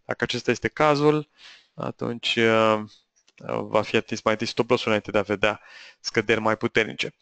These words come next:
Uh, în orice caz, pentru euro S D, trendul este în momentul de față unul ascendent și, uh, piața pare a fi dornică să meargă în zilele următoare spre unu treisprezece sau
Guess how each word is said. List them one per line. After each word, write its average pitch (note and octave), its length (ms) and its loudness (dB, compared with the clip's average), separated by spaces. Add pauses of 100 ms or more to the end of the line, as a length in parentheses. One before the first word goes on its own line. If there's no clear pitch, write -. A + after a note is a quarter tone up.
(440)
Uh, A#2 400 2 (380)
în C#3+ 120 0
orice D3 200 4
caz, A#2+ 400 0
pentru C#3+ 640 4 (220)
euro C3+ 320 6
S A#2 160 0
D, G#2 140 0 (460)
trendul B2+ 760 0
este A2+ 320 -2
în B2 40 0
momentul A2+ 220 -4
de A2 60 0
față A#2 260 0
unul A2 160 -2
ascendent A#2 640 0 (420)
și, A2+ 580 0
uh, A2 420 2 (260)
piața B2 760 4
pare B2 460 2
a A2+ 100 2
fi C3 260 -4
dornică C3 540 0
să B2 140 -2
meargă A#2 400 0
în A2 60 0
zilele A#2 280 0
următoare A2+ 340 2
spre - 160 -4
unu A#2 100 0
treisprezece B2+ 540 0
sau B2 340 2